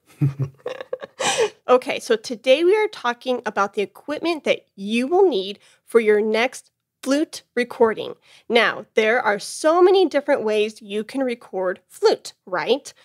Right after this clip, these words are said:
Flute piano, flute and chamber ensemble, and the list goes on and on. So,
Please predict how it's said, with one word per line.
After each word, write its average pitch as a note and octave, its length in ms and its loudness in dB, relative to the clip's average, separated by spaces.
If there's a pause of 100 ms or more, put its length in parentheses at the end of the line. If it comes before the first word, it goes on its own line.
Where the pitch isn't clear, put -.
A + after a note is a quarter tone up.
(240)
Flute - 420 -4
piano, E4 640 4 (200)
flute G#3 440 0
and F#3+ 340 -4
chamber C#4+ 400 2
ensemble, B3 1000 2 (340)
and A3 200 2
the A3 80 -2
list A3+ 240 -2
goes A3+ 180 4
on G#3 180 2
and G3+ 120 2
on. E3 220 -2 (100)
So, - 420 4